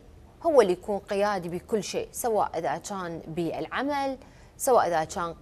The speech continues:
آه، قيادة بدولة. ليش إحنا دائما نشوف هاي النظرة تكون بيها، أكو بيها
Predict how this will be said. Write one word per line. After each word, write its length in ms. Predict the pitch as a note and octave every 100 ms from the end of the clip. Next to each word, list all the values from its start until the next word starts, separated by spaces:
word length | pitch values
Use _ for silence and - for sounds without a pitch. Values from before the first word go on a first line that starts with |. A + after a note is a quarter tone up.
| -
آه، 420 | E3 D#3+ D3+ C#3+
قيادة 540 | - G3+ F#3+ E3 D3 D3
بدولة. 600 | E3 G#3 B3+ C4 C4 B3+ - - - -
ليش 200 | E4+ F4+
إحنا 260 | - B3 A3+
دائما 240 | G3 A3
نشوف 220 | G#3+ -
هاي 240 | A3 C4 C4
النظرة 360 | B3+ B3 A#3+
تكون 340 | A#3+ - B3 A3
بيها، 360 | A#3+ A3+ A#3 - - -
أكو 220 | A#3 A#3
بيها 380 | A3 A3+ G#3+